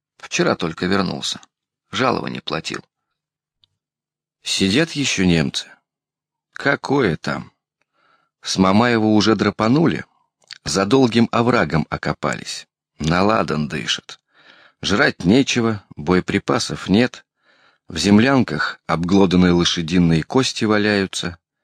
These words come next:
Капут, в общем. Ночью я долго не могу заснуть, ворочаюсь сбоку на бок.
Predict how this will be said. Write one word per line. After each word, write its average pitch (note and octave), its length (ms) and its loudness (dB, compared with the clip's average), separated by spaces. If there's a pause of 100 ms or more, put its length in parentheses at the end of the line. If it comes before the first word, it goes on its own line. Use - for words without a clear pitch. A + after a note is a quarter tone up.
(120)
Капут, - 460 -4
в G2 80 0
общем. - 340 -6 (1300)
Ночью C#3+ 720 2
я F2+ 200 -2
долго A#2+ 320 0
не G#2+ 140 4
могу G2+ 340 2
заснуть, G2+ 720 -2 (360)
ворочаюсь A#2+ 840 -2 (120)
сбоку E2+ 500 -4
на C#2 260 -2
бок. - 360 -20